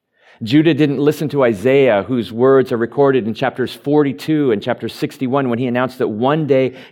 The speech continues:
God would send his servant to bring justice to the people and to the nations.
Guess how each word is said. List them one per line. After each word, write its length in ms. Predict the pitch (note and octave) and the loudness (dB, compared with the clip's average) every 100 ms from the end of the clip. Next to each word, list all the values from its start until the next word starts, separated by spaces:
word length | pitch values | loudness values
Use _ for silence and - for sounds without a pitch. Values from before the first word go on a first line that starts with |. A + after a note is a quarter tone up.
| - | -2
God 260 | B2+ C3+ | 0 0
would 140 | B2+ B2+ | 0 -2
send 280 | - C3 | -2 -6
his 160 | A2+ A2 | -4 -6
servant 580 | - - D#3+ D#3+ A#2+ - | -8 -2 2 4 2 -6
to 60 | |
bring 220 | G#2 A2 G2 | -4 -4 -2
justice 480 | A#2+ B2 - B2+ | -2 -4 -6 -10
to 100 | - | -8
the 120 | G2 G2+ | -10 -8
people 420 | - D3 D3 C3 | -4 -2 -2 -4
and 220 | A2 A#2 | -4 -6
to 100 | A#2+ | -6
the 100 | G#2+ | -6
nations. 680 | G2+ G2 F#2+ F2+ E2 D#2+ _ | -4 -6 -8 -14 -16 -18 _